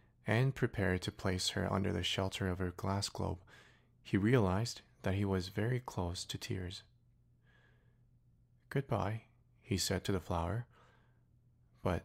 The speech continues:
she made no answer. "Goodbye," he said again. The flower coughed,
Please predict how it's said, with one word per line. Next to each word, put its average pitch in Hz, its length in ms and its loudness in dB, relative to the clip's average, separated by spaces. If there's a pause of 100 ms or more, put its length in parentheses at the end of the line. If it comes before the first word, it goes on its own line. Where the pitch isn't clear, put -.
(140)
she - 300 2
made 98 200 4
no 98 280 4
answer. 101 480 -4 (1600)
"Goodbye," 110 540 -2 (500)
he - 180 -12
said 90 240 -4
again. 90 360 -2 (1160)
The 101 80 0
flower 139 400 4
coughed, - 540 -2